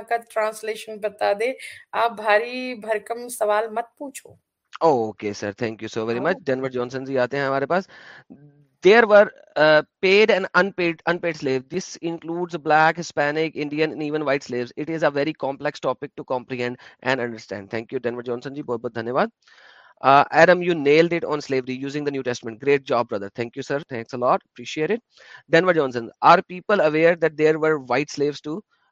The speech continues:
Speaker 2: Uh, probably yes. I am not very aware of that, but thank you so very much. آپ کی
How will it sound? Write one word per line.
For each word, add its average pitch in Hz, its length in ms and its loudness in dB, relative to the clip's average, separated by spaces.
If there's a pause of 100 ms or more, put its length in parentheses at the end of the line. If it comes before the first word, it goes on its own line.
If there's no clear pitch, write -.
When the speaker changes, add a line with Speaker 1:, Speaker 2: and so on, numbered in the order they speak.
(120)
Speaker 2:
Uh, 117 180 4 (200)
probably 127 380 -2
yes. 127 320 -2
I 131 100 0
am 131 60 -6
not 127 380 -6
very 120 140 -2
aware 117 280 -2
of 127 200 -4
that, 156 60 0
but 143 280 -10
thank 110 40 -8
you 120 280 -12
so 113 80 -6
very 123 140 -4
much. 180 140 -2 (160)
آپ 113 220 -4
کی 117 240 -6